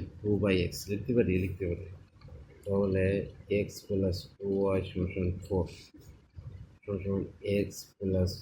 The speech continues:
টু, টু এক্স by ফোর। সমান সমান এক্স স্কয়ার প্লাস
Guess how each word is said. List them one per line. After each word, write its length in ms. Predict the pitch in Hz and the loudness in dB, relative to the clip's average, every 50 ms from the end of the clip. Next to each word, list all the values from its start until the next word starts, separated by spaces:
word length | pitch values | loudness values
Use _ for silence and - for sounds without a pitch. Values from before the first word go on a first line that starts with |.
| - - - - _ _ | -12 -18 -20 -20 _ _
টু, 140 | 101 98 98 95 95 98 95 98 98 98 95 95 92 - - - - - - - | -2 -2 0 2 2 2 2 0 0 0 -2 -4 -6 -8 -8 -10 -10 -12 -10 -6
টু 100 | 101 95 95 95 98 92 | -2 0 0 2 2 2
এক্স 160 | 90 90 - - - - | 2 0 -2 -6 -10 -2
by 160 | - 92 90 90 90 - - | 2 2 2 2 2 -2 -6
ফোর। 200 | - 90 82 - - - - - _ _ _ _ _ - - - - - - - - _ _ _ _ - - - | -6 -6 -6 -6 -8 -14 -20 -20 _ _ _ _ _ -20 -20 -20 -20 -20 -20 -20 -20 _ _ _ _ -20 -18 -8
সমান 260 | - 98 98 98 98 87 92 | -4 0 2 2 2 0 -2
সমান 500 | 92 98 98 95 92 92 90 90 92 95 104 - - - - - - - - - - - - - - _ _ - | -4 -4 -2 0 2 2 2 4 2 2 0 -2 -4 -6 -12 -16 -16 -16 -16 -16 -18 -18 -20 -20 -20 _ _ -12
এক্স 140 | - - - 101 95 - | -10 -6 -2 -2 -2 -2
স্কয়ার 280 | - - - 98 95 92 92 95 - | -6 -6 -2 0 0 0 0 -2 -2
প্লাস 300 | 95 92 92 90 87 | 0 2 4 4 2